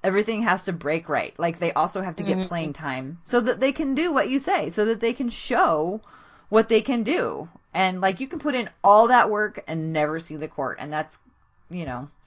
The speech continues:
Speaker 1: I know they get a bunch of money, but, you know, if you love it that much and you can't do it as much as you want to, that's gotta be hard.
Speaker 2: Noah will definitely be an incredible basketball player someday. He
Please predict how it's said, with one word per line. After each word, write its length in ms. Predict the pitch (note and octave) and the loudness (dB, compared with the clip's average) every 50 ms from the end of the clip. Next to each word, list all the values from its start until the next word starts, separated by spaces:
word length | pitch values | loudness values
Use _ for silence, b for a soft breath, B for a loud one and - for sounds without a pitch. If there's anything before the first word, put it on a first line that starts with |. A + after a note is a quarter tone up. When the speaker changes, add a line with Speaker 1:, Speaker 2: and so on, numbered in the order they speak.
| b b b b b b b b b | b b b b b b b b b
Speaker 1:
I 120 | F#3 G3+ | -2 0
know 140 | G#3+ A#3 A3+ | 0 2 2
they 120 | A3 A3 | 2 0
get 140 | F#3+ G#3 G3 | 2 2 2
a 40 | F3+ | 2
bunch 200 | D#3+ F#3+ F3+ E3+ | 2 2 0 -2
of 80 | F3 D#3+ | -2 -4
money, 380 | E3 E3+ E3 D#3 C#3+ D3+ D#3+ F3 - | -2 -2 -2 -4 -4 -6 -8 -6 -4
but, 240 | - E3+ D3 - - _ _ _ _ _ _ _ _ | 0 0 0 0 -4 _ _ _ _ _ _ _ _
you 140 | - G3 F#3+ | -8 -6 -4
know, 180 | F3 D#3+ C#3+ C3 | -2 -2 -2 -2
if 140 | - F#3 F#3 | -4 -6 -6
you 140 | G#3 G3+ F#3 | -6 -4 0
love 240 | E3+ E3 E3 E3 | 2 2 2 2
it 80 | E3+ - | 0 0
that 180 | - F3 F3 F3+ | 0 2 2 2
much 260 | F3 E3+ F3 - - | 0 -2 -4 -4 -8
and 140 | - E3 E3 | -10 -10 -10
you 80 | D#3 | -10
can't 380 | - - - D#3 D#3+ - - E3 | -10 -10 -8 -8 -8 -8 -8 -6
do 140 | D#3+ D3+ D#3+ | -4 -4 -2
it 180 | E3 D3+ - _ _ - | -4 -4 -6 _ _ -12
as 140 | F3+ D3+ | -12 -10
much 220 | D#3+ D3+ D#3 - F3 | -10 -12 -10 -10 -10
as 120 | E3 D#3+ | -10 -8
you 80 | E3 D#3+ | -8 -8
want 220 | C3+ C#3 C3+ - | -8 -8 -8 -8
to, 160 | - F3 D#3+ | -6 -6 -4
that's 220 | D3+ D#3 E3 E3 - | -4 -4 -6 -4 -4
gotta 180 | - C3+ C3+ | -4 -2 -2
be 100 | C#3 - | -4 -6
hard. 300 | D3 D3 - - - - - - | -10 -12 -12 -12 -14 -14 -6 -2
Speaker 2:
Noah 440 | G3+ G#3+ A3+ A#3+ B3 B3+ C4 C4+ | 2 4 4 6 6 6 4 4
will 440 | C4 A#3+ A3+ G#3+ G3+ G3+ G3+ G3+ G3 | 4 6 6 8 8 8 6 4 2
definitely 560 | F#3+ - F#3+ F3+ F3 - - F#3+ - - F#3 | 0 0 0 0 0 -2 -8 -10 -8 -6 -8
be 160 | F3+ F3+ E3+ E3 | -6 -6 -6 -6
an 100 | D#3+ D#3 | -6 -8
incredible 480 | D3+ D#3 D#3+ - D#3 D#3 D3+ D3+ D3+ | -8 -8 -6 -4 -4 -2 0 -2 0
basketball 440 | - C3+ C#3+ - - - - - - | 0 0 -2 -2 -6 -6 -6 -6 -6
player 360 | - - E3 D#3 C#3+ C3+ C#3+ | -4 -2 0 2 2 2 0
someday. 500 | - - - - - - - B1 D3+ D#3+ - | -2 -4 -8 -8 -4 -2 -2 -2 -2 -4 -2
He 220 | - F#3+ F3+ E3 | -2 -2 -2 -2